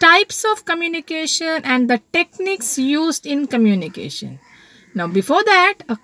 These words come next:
communication is nothing but sharing ideas, opinion, hopes, perception between two or more people. Now, what are the different levels, uh,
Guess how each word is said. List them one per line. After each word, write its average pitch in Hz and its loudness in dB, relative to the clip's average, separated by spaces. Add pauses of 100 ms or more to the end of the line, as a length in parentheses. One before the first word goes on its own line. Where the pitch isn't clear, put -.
communication 370 -4
is 240 2
nothing 277 4
but 359 4 (280)
sharing 233 2
ideas, 311 0
opinion, 302 -4
hopes, 302 -4
perception 302 -2
between 285 -4 (120)
two 427 4 (140)
or 392 4
more 254 2
people. 151 -8 (880)
Now, 440 4
what 370 -2
are 480 -2
the 466 0
different 392 -4
levels, 277 0
uh, - -6